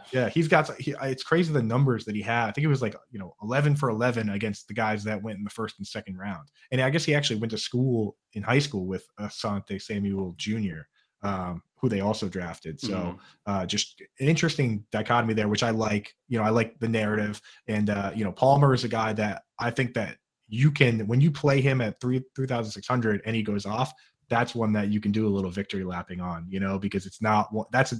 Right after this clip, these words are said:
Speaker 1: that's a deep cut that you get from a guy like, like Scott, you know,
Speaker 2: Mm-hmm.
Speaker 1: so, and, and you can feel good about it. So I'm there with you on Palmer. He's the one that I like the most. Uh, I guess if you were gonna throw something else out there as, like, a crazy, um, really, uh,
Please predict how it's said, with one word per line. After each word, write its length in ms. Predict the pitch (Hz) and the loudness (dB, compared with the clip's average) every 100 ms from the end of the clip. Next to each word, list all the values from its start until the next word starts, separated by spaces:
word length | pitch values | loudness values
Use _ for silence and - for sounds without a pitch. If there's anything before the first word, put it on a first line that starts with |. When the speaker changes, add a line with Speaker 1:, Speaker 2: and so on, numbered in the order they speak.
| - | -2
Speaker 1:
that's 180 | 131 | -2
a 60 | 131 | -2
deep 260 | 117 139 143 | 0 -2 0
cut 320 | 131 113 - | 0 0 0
that 140 | 101 | -6
you 100 | 107 | -6
get 220 | 107 107 | -4 -6
from 160 | - 107 | -6 -8
a 80 | 101 | -6
guy 240 | 101 98 | -6 -6
like, 240 | 95 92 90 _ _ _ | -6 -10 -16 _ _ _
like 140 | 98 90 | -10 -8
Scott, 300 | - 92 - _ | -6 -6 -8 _
you 120 | - 107 | -6 -2
know, 140 | 98 | -2
Speaker 2:
Mm-hmm. 100 | 95 | -2
Speaker 1:
so, 420 | 104 95 90 73 _ _ - | -2 -2 -4 -8 _ _ -6
and, 160 | 104 | -6
and 160 | 95 117 | -2 0
you 80 | 123 | 0
can 100 | 117 | 2
feel 160 | 120 | 2
good 140 | 98 101 | 2 -2
about 240 | 87 87 | -4 -8
it. 80 | 80 | -10
So 120 | - | -2
I'm 140 | 107 127 | 4 6
there 140 | 123 | 6
with 120 | 110 | 2
you 80 | 110 | 0
on 100 | 104 | -2
Palmer. 460 | 101 107 107 104 - | -2 -2 0 -2 -4
He's 200 | - 123 | -2 -2
the 80 | 120 | 0
one 120 | 117 | 0
that 80 | 113 | 2
I 60 | 107 | 2
like 240 | 104 101 | 0 -2
the 80 | 107 | 0
most. 460 | 104 110 107 - _ _ _ - | 2 2 0 -6 _ _ _ -6
Uh, 80 | 104 | -2
I 140 | 101 | 0
guess 280 | 104 120 117 | 2 2 0
if 100 | 104 | -2
you 100 | 110 | -2
were 60 | 107 | 0
gonna 180 | 107 | 0
throw 140 | 101 110 | 0 -2
something 260 | 107 104 | -2 -2
else 200 | 107 120 | 2 2
out 160 | 110 101 | 2 -2
there 180 | 101 98 | -4 -4
as, 120 | 95 | -6
like, 120 | 98 | -8
a 60 | 82 | -12
crazy, 720 | - 110 104 101 98 98 98 - - _ | -10 -2 0 0 0 -2 -4 -14 -20 _
um, 400 | 113 101 92 85 - _ | 0 0 0 -4 -10 _
really, 520 | 117 123 110 98 92 - _ _ _ _ _ | 4 4 6 2 0 -8 _ _ _ _ _
uh, 120 | 110 | -8